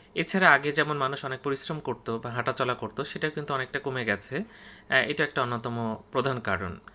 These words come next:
আমরা যদি এই দুইটা বিষয় একটু খেয়াল রাখি, তাহলে কিন্তু ফ্যাটি লিভার হওয়ার চান্স আমরা কমিয়ে ফেলতে পারবো। আহ, সাথে সাথে লিভার ক্যান্সার বা লিভার সিরোসিস হওয়ার চান্সও কিন্তু অনেক কমে যাবে। তো ফার্স্টে যেটা আমি বলতে চাই, সেটা হচ্ছে যে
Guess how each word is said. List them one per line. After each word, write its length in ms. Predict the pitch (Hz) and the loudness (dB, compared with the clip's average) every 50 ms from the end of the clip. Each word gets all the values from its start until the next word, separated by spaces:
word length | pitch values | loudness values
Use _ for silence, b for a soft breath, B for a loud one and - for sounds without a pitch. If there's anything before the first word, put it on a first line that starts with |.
| B B B B B B B B | B B B B B B B B
আমরা 180 | 135 143 165 165 | 2 2 2 2
যদি 160 | 180 185 190 | 4 4 2
এই 60 | 185 | 2
দুইটা 220 | 165 170 - 180 | 2 0 -2 -2
বিষয় 240 | 165 165 156 - 185 | -2 -2 -2 -4 -4
একটু 140 | - - 180 - | -4 -4 -6 -4
খেয়াল 240 | - - 156 156 151 | 0 0 2 4 4
রাখি, 280 | 143 123 - - 147 180 | 4 2 2 0 -4 -4
তাহলে 280 | - - 143 143 143 | -4 -4 -4 -2 -2
কিন্তু 220 | 139 - 143 143 147 | -2 -4 -6 -8 -2
ফ্যাটি 260 | - 139 127 - 135 | 0 0 0 0 -2
লিভার 280 | 131 131 139 135 127 | -2 0 0 0 0
হওয়ার 180 | 131 131 127 123 - | 0 0 -2 -2 0
চান্স 460 | - 127 120 120 120 120 - - - - | 0 0 0 0 0 -4 -6 -8 -8 -8
আমরা 220 | - 123 123 123 117 | -10 -8 -6 -6 -4
কমিয়ে 280 | - 135 127 127 123 | -4 -4 -2 -2 -4
ফেলতে 260 | 117 - 120 113 - | -4 -4 -2 -2 -2
পারবো। 400 | 117 - 113 110 101 - 117 185 220 B B B B B B B B B | 2 4 4 2 4 2 -2 -4 -4 B B B B B B B B B
আহ, 280 | - 127 123 120 120 117 | 2 2 4 4 2 0
সাথে 220 | 113 - 143 131 | 0 0 0 -2
সাথে 240 | 127 - 139 - 135 | -2 -4 -6 -4 -2
লিভার 280 | 127 127 123 127 131 123 | -2 -2 0 0 0 2
ক্যান্সার 400 | - 131 120 120 117 - 131 120 | 2 2 2 2 0 0 0 0
বা 100 | 123 120 | 0 0
লিভার 240 | 120 117 120 127 120 | 0 -2 -2 -4 -6
সিরোসিস 500 | - - 131 131 127 - - 131 120 - | -4 -4 -2 -2 -2 -2 -6 -6 -4 -4
হওয়ার 160 | 123 117 - | -4 -2 2
চান্সও 340 | - 120 113 110 - - 127 | 2 2 2 2 0 -4 -4
কিন্তু 400 | - 127 113 107 - 147 226 269 B B B B B B B B - | -2 -4 -4 -2 -4 -4 -4 -4 B B B B B B B B -2
অনেক 240 | - 123 120 113 117 | 0 0 0 0 0
কমে 220 | 110 104 98 92 | 0 0 0 0
যাবে। 320 | 92 95 90 85 92 85 - - - - - - - - _ _ - - - - - - - - - | 0 0 -2 -2 -4 -6 -8 -12 -18 -20 -20 -20 -20 -20 _ _ -20 -20 -20 -20 -20 -20 -20 -10 -8
তো 80 | - 131 | -8 -2
ফার্স্টে 380 | - - 160 160 - - 202 | 2 4 4 4 4 2 2
যেটা 220 | 180 185 - 180 170 | 2 2 2 2 2
আমি 160 | 156 156 156 | 2 0 0
বলতে 300 | 139 135 123 113 123 117 | 0 0 0 0 0 -2
চাই, 220 | 107 - 110 117 | 0 0 0 -2
সেটা 300 | 113 - - - 151 143 | 0 -4 -2 0 0 0
হচ্ছে 280 | 139 143 143 - - 139 | 0 0 -4 -4 -4 -4
যে 240 | 139 143 139 135 | -2 0 0 0